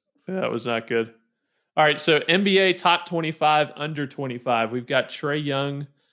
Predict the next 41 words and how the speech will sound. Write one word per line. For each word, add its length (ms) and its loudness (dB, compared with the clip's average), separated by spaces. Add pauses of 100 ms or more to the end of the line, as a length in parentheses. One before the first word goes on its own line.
(140)
and 160 -2
John 320 2
Collins 480 2
making 300 -4
the 80 -2
list. 320 0
Trae 240 0
comes 240 -2
in 80 0
at 80 -6
number 320 -2
eight 340 2 (440)
when, 140 -2
shockingly, 600 2
he 100 -2
didn't 220 0
even 260 -2
make 220 -2
the 100 -2
list 300 0
last 320 -4
year. 340 -2 (600)
Uh, 380 2
and 180 0
then, 280 2
uh, 220 2
John 360 0
Collins 420 0
comes 240 -4
in 100 -2
at 80 -4
number 220 -2
twenty-four. 1000 -4 (640)
Uh, 220 -2
Young 400 2
this 220 0
year 160 4
is 100 0
almost, 720 2
like, 160 -2 (1120)
point 280 2